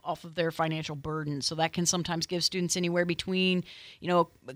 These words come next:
couple hundred bucks. Sometimes it's as low as just about five hundred bucks. Sometimes it's as much as fifteen hundred, almost two thousand dollars that they're receiving on a per term basis. So that's huge. So then from there, you tack on everything else that's available to students.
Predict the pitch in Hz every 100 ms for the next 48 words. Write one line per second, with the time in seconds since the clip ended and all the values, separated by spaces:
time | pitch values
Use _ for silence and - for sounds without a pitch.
0 | - 220 196 214 208 214 - - 226 202
1 | 202 196 190 190 - 185 190 196 190 190
2 | 180 190 190 180 - 190 185 196 185 202
3 | 240 - 202 196 220 214 214 - 202 208
4 | 185 - 220 - 208 202 202 202 - 190
5 | 190 - 208 185 175 175 175 165 170 170
6 | 170 - 165 160 160 - 185 190 160 156
7 | 151 147 - - - 196 - 190 - 180
8 | 170 160 160 156 - 78 - 196 208 -
9 | - 247 233 127 85 - - - - -
10 | 214 226 220 202 202 226 220 190 - 196
11 | - 190 180 180 180 180 170 190 185 185
12 | 160 156 151 143 - 143 - 147 127 -